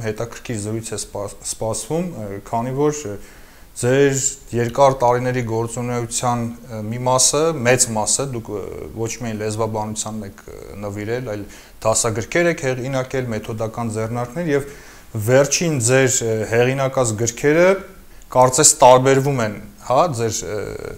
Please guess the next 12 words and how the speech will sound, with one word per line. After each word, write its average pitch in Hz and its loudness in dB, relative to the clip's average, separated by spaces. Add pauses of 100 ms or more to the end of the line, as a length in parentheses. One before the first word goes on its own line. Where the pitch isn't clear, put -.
(160)
նախորդ 113 -4
ստեղծածներից, 113 -8
դուք 135 -6
հեղինակեցիք 123 -6
բառարաններ, 107 -2 (640)
որոնք 156 2
նախատեսված 120 -6
են 139 -6
դպրոցական 110 -6 (100)
միջին 165 -4
և 123 -4
բարձր 127 -2